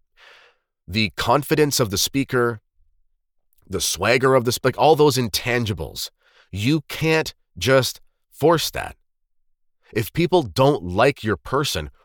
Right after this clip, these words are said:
who may be a great apologist, maybe he's a good guy,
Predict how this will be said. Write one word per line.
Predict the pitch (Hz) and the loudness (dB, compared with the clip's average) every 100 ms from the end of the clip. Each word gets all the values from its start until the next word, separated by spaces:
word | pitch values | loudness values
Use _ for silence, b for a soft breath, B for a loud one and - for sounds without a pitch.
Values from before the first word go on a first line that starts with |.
| - | 0
who | 147 | 2
may | 180 269 | 4 2
be | 220 | 0
a | 160 | 0
great | 180 160 | 0 0
apologist, | - 277 - 58 - - _ _ _ _ _ _ _ _ _ - | -2 -4 -6 -8 -14 -16 _ _ _ _ _ _ _ _ _ -2
maybe | 156 247 | 0 0
he's | 190 | 0
a | 180 | -2
good | 185 | -2
guy, | 147 170 - | -2 -4 -6